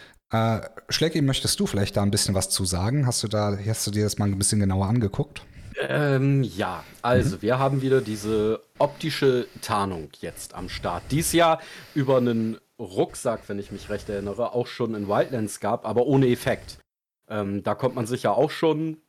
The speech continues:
Speaker 2: ne, quasi transparent machen, aber, äh, das hatte ja keinen Effekt, das war nur ein optischer Effekt. Dieses Mal haben wir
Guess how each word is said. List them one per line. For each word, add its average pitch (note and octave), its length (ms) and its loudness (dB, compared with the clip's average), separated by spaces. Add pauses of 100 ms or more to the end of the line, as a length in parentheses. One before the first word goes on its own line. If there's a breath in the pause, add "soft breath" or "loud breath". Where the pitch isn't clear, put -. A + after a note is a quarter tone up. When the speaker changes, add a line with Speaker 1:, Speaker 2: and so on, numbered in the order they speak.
Speaker 2:
ne, C#3+ 220 -2 (380)
quasi G#2 380 -2
transparent G#2+ 800 -2
machen, D#3 360 -2 (360 loud breath)
aber, A2 600 2
äh, G#2+ 320 -2
das G2 180 -12
hatte G#2+ 160 -2
ja G2+ 80 0
keinen G#2 240 -2
Effekt, G#2 300 -6
das - 120 -10
war G2+ 120 -4
nur G2 120 -6
ein F#2 60 -10
optischer - 440 -14
Effekt. - 360 -14
Dieses D#3+ 320 -4
Mal C#3 260 2
haben A2+ 220 -2
wir A2 200 -2